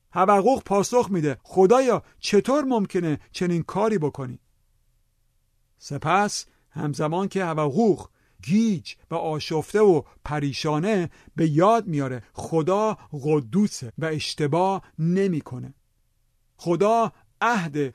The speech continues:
خودش رو نگه می‌داره. خدا روی قول و وعده‌هاش می‌ایسته. خدا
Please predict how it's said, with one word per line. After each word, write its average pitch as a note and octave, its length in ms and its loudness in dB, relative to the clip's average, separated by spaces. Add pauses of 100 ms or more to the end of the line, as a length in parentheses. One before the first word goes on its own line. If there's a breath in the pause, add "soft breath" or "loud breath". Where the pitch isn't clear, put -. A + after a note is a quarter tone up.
(100)
خودش A3 560 0
رو C3 180 -10
نگه D3 460 -2
می‌داره. B2 440 -12 (560)
خدا G#3 640 0 (260 soft breath)
روی A#3+ 500 2 (160 soft breath)
قول A#3 600 6
و A3 40 0
وعده‌هاش F#3 1000 0 (160)
می‌ایسته. D#3+ 720 -4 (720)
خدا A3+ 760 2